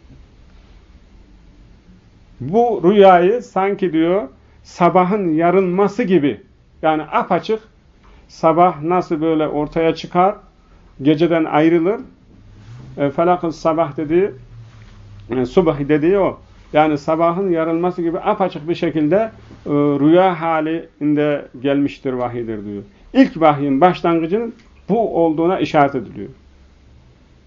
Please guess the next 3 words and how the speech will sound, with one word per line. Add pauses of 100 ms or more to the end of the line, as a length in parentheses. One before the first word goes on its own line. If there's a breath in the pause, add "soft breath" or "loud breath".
(960 soft breath)
Evet. (3500 soft breath)
Kardeşlerim,
rüya